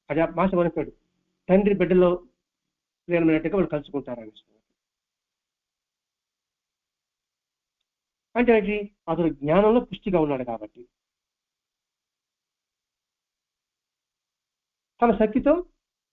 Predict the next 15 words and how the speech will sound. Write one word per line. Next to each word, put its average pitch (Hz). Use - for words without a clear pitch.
పరిగెత్తగలిగాడు. 165
అలాగే 135
ఆధ్యాత్మిక 180
శక్తి 175
పొందినవాడు, 139
తన 160
శక్తితో 170
ఆధ్యాత్మిక 175
శక్తి 170
పొ-, 147
అనుభూతి 202
చెందినవాడు, 147
ఆ 160
జ్ఞానంలో 175
అగ్రస్థానంలో 196